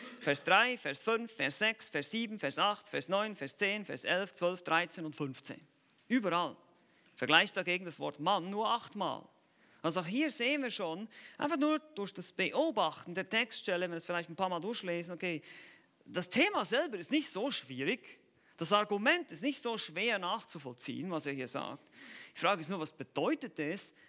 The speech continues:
damals und was bedeutet es für uns heute? Ja, es ist zum Beispiel Vers vier und fünf, jeder Mann, die Frau aber, also sie wird sogar noch in Kontrast gesetzt, der Mann soll das zwar tun, aber die Frau. Und deshalb, wir sehen immer wieder, es geht ihm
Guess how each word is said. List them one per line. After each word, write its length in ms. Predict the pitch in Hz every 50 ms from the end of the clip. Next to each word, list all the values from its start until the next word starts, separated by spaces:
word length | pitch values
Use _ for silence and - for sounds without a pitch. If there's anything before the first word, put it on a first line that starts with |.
| _ _ _
damals 640 | - 127 175 202 262 247 160 127 151 180 175 -
und 80 | 135 143
was 100 | 143 -
bedeutet 360 | - 120 139 131 127 117 -
es 120 | - -
für 100 | - -
uns 240 | 147 202 240 214 -
heute? 320 | - 110 - - - - - - - _ _ _ _ _ _ _ _ _ _ _ _ _ _ _ _ _ _ _ _ _ _ _ _ -
Ja, 100 | 113 120
es 140 | 139 - -
ist 80 | -
zum 80 | - 143
Beispiel 300 | 139 139 139 - - 123
Vers 340 | - - 151 143 139 - -
vier 180 | - 160 151
und 120 | 156 151 -
fünf, 320 | - 247 277 269 - -
jeder 220 | 175 175 165 156
Mann, 320 | 151 151 160 175 202 214 196 - - - - - _
die 240 | - 220 190 175 160
Frau 440 | - - 165 190 247 330 370 349 226
aber, 480 | 180 180 170 165 156 - 175 220 -
also 160 | - 151 139 139
sie 140 | 139 160
wird 120 | 202 208 208
sogar 200 | - 175 185 175
noch 100 | 170 160
in 80 | 160
Kontrast 480 | 135 156 143 - 196 220 269 269 - -
gesetzt, 400 | 180 156 165 160 185 - - - - - - - - - - - -
der 100 | 156 156
Mann 240 | 160 214 311 339 285
soll 160 | - 202 170
das 140 | - 160 -
zwar 180 | - - 151 -
tun, 200 | - 269 208 -
aber 220 | - 208 196 180 151
die 120 | - -
Frau. 400 | - - 247 311 339 320 202 117 - - - _ _ _ _ _ _
Und 100 | 160 202
deshalb, 200 | 247 247 220 175
wir 60 | 160
sehen 180 | - 220 214
immer 300 | 165 - 294 311 285 190
wieder, 360 | 165 262 302 226 202 208 208 -
es 200 | 165 185 - -
geht 260 | - 175 185 202 -
ihm 160 | 226 226 214